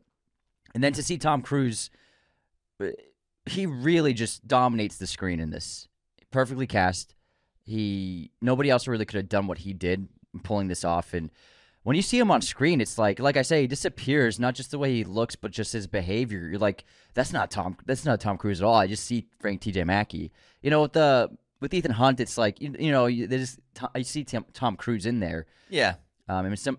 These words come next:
Speaker 1: some of his other movies too, but
Speaker 2: I
Speaker 1: like,
Speaker 2: mean, this century, a lot of his
Speaker 1: Yeah.
Speaker 2: characters, the action-heavy characters,
Speaker 1: He
Speaker 2: it's
Speaker 1: goes
Speaker 2: Tom
Speaker 1: to,
Speaker 2: Cruise.
Speaker 1: he plays to his strengths
Speaker 2: Yeah.
Speaker 1: as a, as himself.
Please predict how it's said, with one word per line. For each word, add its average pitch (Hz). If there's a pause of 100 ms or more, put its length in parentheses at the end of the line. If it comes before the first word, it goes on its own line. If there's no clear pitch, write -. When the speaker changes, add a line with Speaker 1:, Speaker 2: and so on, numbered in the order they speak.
Speaker 1:
some 131
of 104
his 95
other 107
movies 85
too, 123
but 95
Speaker 2:
I -
Speaker 1:
like, 95
Speaker 2:
mean, 98
this 180
century, 175
a 135
lot 139
of 139
his 131
Speaker 1:
Yeah. 165
Speaker 2:
characters, 127
the 143
action-heavy 139
characters, 143
Speaker 1:
He -
Speaker 2:
it's 170
Speaker 1:
goes 202
Speaker 2:
Tom 240
Speaker 1:
to, 190
Speaker 2:
Cruise. 185
Speaker 1:
he 104
plays 180
to 156
his 123
strengths 113
Speaker 2:
Yeah. 90
Speaker 1:
as 107
a, -
as 107
himself. 98